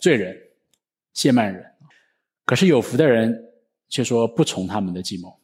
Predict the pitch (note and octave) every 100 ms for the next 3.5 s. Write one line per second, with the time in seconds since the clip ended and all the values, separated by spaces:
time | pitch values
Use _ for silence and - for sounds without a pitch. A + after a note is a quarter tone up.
0 | _ C#3+ D#3 C#3 A#2 B2 B2+ G#2+ G2+ F#2
1 | - _ _ _ _ _ _ A3 A3 A3
2 | G#3+ - A#2+ C#3+ B2 C#3+ C#3 C3 G2+ A2
3 | A2+ G2+ F#2+ -